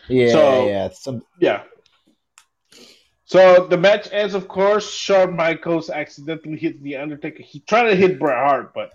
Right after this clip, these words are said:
Speaker 2: he missed. Uh,
Speaker 1: Yeah.
Speaker 2: thankfully, because he saved his career. But hits The Undertaker. The Undertaker then gets pinned by, by, uh,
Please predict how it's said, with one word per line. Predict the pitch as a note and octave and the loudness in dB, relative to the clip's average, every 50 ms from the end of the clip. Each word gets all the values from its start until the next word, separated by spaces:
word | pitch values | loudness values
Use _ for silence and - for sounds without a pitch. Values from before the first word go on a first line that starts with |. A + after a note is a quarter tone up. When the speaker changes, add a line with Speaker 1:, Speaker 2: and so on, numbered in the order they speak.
| _ _ _ | _ _ _
Speaker 2:
he | _ _ _ - A#2+ | _ _ _ -16 -12
missed. | A2+ B2 C3+ B2 G#2+ G2 - - - _ _ _ - - - - - _ _ | -10 -8 -8 -8 -10 -12 -16 -20 -20 _ _ _ -20 -20 -20 -20 -20 _ _
Uh, | - A#2+ A#2 A#2 A2 A2 A2+ - | -8 -6 -4 -2 -2 -2 -4 -4
Speaker 1:
Yeah. | C3 B2+ B2 | -2 0 0
Speaker 2:
thankfully, | - - - - B2+ A2 A2 | 2 0 0 -2 -4 -6 -6
because | A2 A2+ A2 - _ - A2 A2 A2 - - | -8 -10 -14 -16 _ -8 -8 -8 -8 -10 -14
he | - - | -16 -16
saved | - - - B2+ A#2+ B2 - | -10 -4 -2 -2 -2 -2 -2
his | C#3 B2 - | -4 -6 -6
career. | - - A#2 C#3+ F#3 F#3 C#3+ A#2 A#2+ - - - - - _ _ - | -8 -8 -2 0 2 2 2 0 -2 -6 -10 -18 -20 -20 _ _ 2
But | A#3+ A#3+ G3+ - - C#3 | 4 4 4 2 0 -4
hits | - F#3 F#3 F3+ F#3 - | 0 2 2 2 2 2
The | E3+ D#3 - - | 0 0 0 2
Undertaker. | - B2+ C3 C3 C3 B2 - - G3 G3+ F#3+ G3 G3+ F#3+ | 0 0 0 -2 -6 -8 -2 0 0 0 2 2 2 2
The | F3 D3+ - A2 | 2 2 0 -2
Undertaker | C#3 C#3+ C#3 C3+ - - D3+ D3 C#3 - D3 C#3+ | -2 -4 -4 -6 -6 -2 -2 -2 -2 -2 -4 -2
then | C3+ C#3 C3 B2+ B2 | -2 -2 -4 -4 -4
gets | C3+ C3+ - - - - - _ _ | -6 -8 -8 -10 -14 -20 -20 _ _
pinned | - F3 F3+ F3+ F3+ F#3 F3+ E3+ - - - - _ _ _ | 2 4 4 4 4 2 0 -2 -4 -10 -16 -20 _ _ _
by, | - C3 C3 B2+ B2 B2 B2+ B2+ - - - - - - - | 0 2 2 2 0 -4 -6 -8 -10 -14 -16 -16 -18 -18 -20
by, | B2+ B2+ B2 A#2+ A#2+ A#2 A2+ A2+ A2 G#2 G2+ - | -16 -8 -6 -4 -2 -2 -2 -4 -6 -10 -12 -12
uh, | - A2+ A2+ A2 G#2+ G#2 G2+ | -8 -6 -6 -6 -6 -8 -10